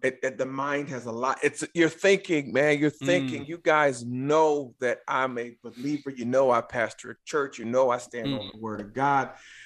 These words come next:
Speaker 1: Where, you know, as a man thinketh, I mean, you know, uh, let this mind be in you, which was also in Christ Jesus.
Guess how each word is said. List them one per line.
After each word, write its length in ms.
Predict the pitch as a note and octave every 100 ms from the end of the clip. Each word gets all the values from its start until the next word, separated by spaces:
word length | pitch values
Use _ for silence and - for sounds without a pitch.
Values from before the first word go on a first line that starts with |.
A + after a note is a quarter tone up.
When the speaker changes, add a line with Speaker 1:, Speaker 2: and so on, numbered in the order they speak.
| - _
Speaker 1:
Where, 320 | B2 A#2+ G2+
you 140 | C#3 C#3
know, 240 | B2 A#2 -
as 260 | C3+ C3 A#2+
a 60 |
man 280 | A2 G#2+ G#2 -
thinketh, 500 | E3+ D#3+ D#3+ C#3 -
I 80 | B2+
mean, 400 | B2+ B2 B2+ B2+
you 160 | D#3+
know, 320 | D3 B2 B2 A#2+
uh, 140 | B2 G#2+
let 220 | D3 -
this 180 | C#3+ C#3
mind 340 | C#3 C#3 C3+
be 180 | B2+ A#2+
in 120 | A#2
you, 200 | C3+ F3+
which 160 | D3 -
was 120 | A#2+
also 440 | C3 C3+ - B2 A#2
in 120 | A#2
Christ 380 | A#2+ A2 G#2+ -
Jesus. 540 | F#3+ E3 D#3 D3